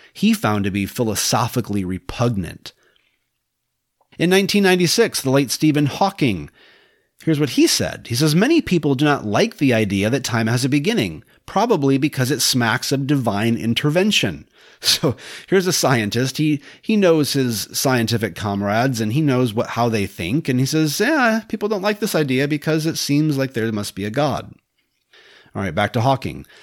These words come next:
"There were therefore a number of attempts to avoid the conclusion that there had been a Big Bang." Exactly right. Fred Hoyle,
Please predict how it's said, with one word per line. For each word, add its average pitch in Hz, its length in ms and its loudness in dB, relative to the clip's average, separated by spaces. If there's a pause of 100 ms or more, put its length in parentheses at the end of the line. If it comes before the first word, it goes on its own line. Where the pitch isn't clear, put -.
(180)
"There 170 160 4
were 180 120 4
therefore 196 440 2
a 170 80 2
number 208 480 4
of 151 120 2
attempts 120 500 -2
to 151 200 0
avoid 143 440 2
the 175 80 0
conclusion 117 640 0
that 120 160 0
there 139 140 2
had 185 360 0
been 113 140 0
a 95 60 -4
Big 85 260 -6
Bang." 78 380 -12 (1500)
Exactly 76 420 -10
right. 92 240 -8 (720)
Fred 180 240 2
Hoyle, 160 480 0